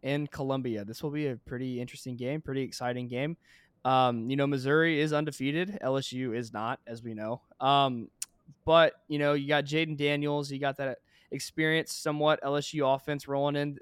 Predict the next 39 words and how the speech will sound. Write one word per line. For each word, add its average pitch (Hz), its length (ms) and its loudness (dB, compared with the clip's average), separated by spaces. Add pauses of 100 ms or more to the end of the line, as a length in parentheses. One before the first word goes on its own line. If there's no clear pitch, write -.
rolling 151 300 2
into 147 160 -2
town, 156 420 2 (320)
taking 156 260 -2
on 151 120 4
Luther 151 280 0
Burden 143 360 2
and 139 120 -2
his 139 120 -4
Tiger. 151 360 0
It's 180 120 -4
a 226 40 -4
battle 226 280 2
of 131 80 -2
the - 80 -10
Tigers, 147 300 0
by 107 160 -4
the 113 80 -6
way. 113 100 -4
I 127 60 -4
just, 143 160 -10 (140)
I 123 100 -14
just 127 160 -14
realized 107 400 -8
that. 110 200 -6 (400)
Um, 131 500 2 (960)
anyways, 190 560 4
I, 165 260 2
um, 139 540 2 (380)
I'm 170 160 0
excited 170 320 6
about 160 140 4
this 156 140 -6
game 156 180 0
personally, 170 560 0 (1000)
um, 120 640 0
because, 135 380 -2
you 135 80 -6
know, 127 240 -4